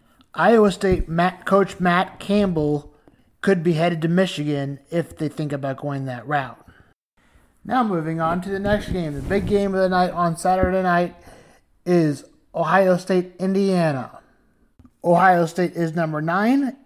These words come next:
Indiana is number three. Kick is at eleven. Whose coach, whose coach may be headed to Michigan, as we see if John Harbaugh and the Michigan coach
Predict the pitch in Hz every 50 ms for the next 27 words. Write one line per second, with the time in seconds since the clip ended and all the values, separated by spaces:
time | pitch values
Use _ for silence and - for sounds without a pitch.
0 | _ - 190 220 226 202 143 - 175 196 190 180 165 151 160 180 180 170 151 135
1 | 135 143 160 175 175 180 - 165 151 139 123 117 - - _ _ _ _ _ _
2 | _ _ _ _ _ _ _ _ _ - _ - _ _ - - 202 202 196 185
3 | 175 160 147 160 151 139 135 131 135 160 165 151 131 - - - - - - -
4 | - _ _ _ _ _ _ _ _ _ _ - 175 175 - - 208 208 208 208
5 | 185 180 175 180 170 180 190 180 180 - 214 202 185 185 - 175 160 165 175 196
6 | 196 208 214 190 202 208 208 202 208 196 202 - - 190 190 226 247 240 - 175
7 | 170 160 160 165 170 190 202 - - _ _ _ _ _ - 139 131 147 151 165
8 | 156 - 220 202 190 170 143 135 - 190 190 190 185 165 170 208 226 220 180 170
9 | 175 170 170 180 175 175 - - - - - - _ _ _ - - _ _ -
10 | 170 175 180 185 185 185 - 185 185 180 170 175 170 156 - 180 170 165 165 165
11 | - - -